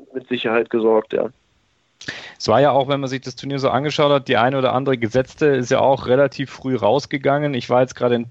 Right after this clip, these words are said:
Speaker 2: Kitzbühel, <laughs> da war das so ein bisschen ähnlich. Ähm, hat man das so ein bisschen gemerkt, oh ja,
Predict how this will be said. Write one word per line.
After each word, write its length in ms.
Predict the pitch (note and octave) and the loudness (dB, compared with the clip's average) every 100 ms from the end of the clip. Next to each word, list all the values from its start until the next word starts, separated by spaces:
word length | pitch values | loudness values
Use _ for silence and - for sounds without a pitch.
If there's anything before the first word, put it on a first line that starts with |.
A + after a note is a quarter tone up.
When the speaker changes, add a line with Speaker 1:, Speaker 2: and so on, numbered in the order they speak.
| - | -10
Speaker 2:
Kitzbühel, 460 | - D#3 - D#3 D3 | -8 -6 -2 2 2
<laughs> 0 | |
da 160 | C3 - | 2 0
war 100 | D#3 | 0
das 180 | C3+ B2 | 0 -2
so 100 | C3+ | -6
ein 100 | B2+ | -4
bisschen 400 | C#3+ - C3+ A#2+ | -4 -2 -2 0
ähnlich. 540 | A#2 C#3 D#3 D#3 D#3 - - - - | 0 2 2 2 0 -8 -16 -14 -2
Ähm, 440 | B2+ C3 C3+ B2+ - - | 2 4 2 -2 -10 -8
hat 140 | - C3 | -6 -2
man 100 | D3 | -2
das 140 | C#3+ | 0
so 180 | D#3 D3 | 0 0
ein 360 | C#3 C3+ D3 C3+ | 0 -6 -10 -4
bisschen 300 | C#3+ - C#3 | -4 -2 -2
gemerkt, 460 | C3+ B2+ C#3 F3 C3 | 0 2 2 2 -2
oh 140 | C#3+ | 0
ja, 360 | C#3+ D3+ D#3+ | 2 4 2